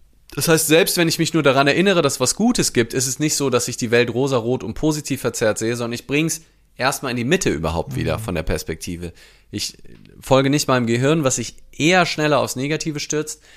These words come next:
Speaker 1: sondern erinnere mich an all das Gute, um wieder in der Balance, in der Mitte zu landen und dann, ähm, auch in so einer gleichmütigen Sicht oder auch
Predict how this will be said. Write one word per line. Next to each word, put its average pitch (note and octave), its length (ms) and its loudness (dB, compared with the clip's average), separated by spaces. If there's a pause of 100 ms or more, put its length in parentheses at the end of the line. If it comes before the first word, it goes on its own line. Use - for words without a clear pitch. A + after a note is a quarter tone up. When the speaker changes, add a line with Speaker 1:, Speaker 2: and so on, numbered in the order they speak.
(200)
Speaker 1:
sondern A#2 320 -4 (200)
erinnere D3+ 440 2
mich F3 240 0
an B2+ 140 -2
all C#3 180 4
das D3+ 200 2
Gute, F3+ 360 -4
um C3 200 -6
wieder B2+ 200 -6
in G#2+ 60 -10
der A2 100 -2
Balance, A2 540 -2
in B2 60 -6
der A2 100 -2
Mitte C#3+ 260 -4
zu - 140 -8
landen C3+ 400 -4
und G2+ 180 -10
dann, A2+ 300 -2 (460)
ähm, G#2 420 -4 (140)
auch G#2 200 -4
in G#2+ 140 -6
so G#2 80 0
einer G2 340 2 (920)
gleichmütigen A2+ 800 2
Sicht B2+ 320 0
oder G#2+ 160 -2
auch G#2 160 -6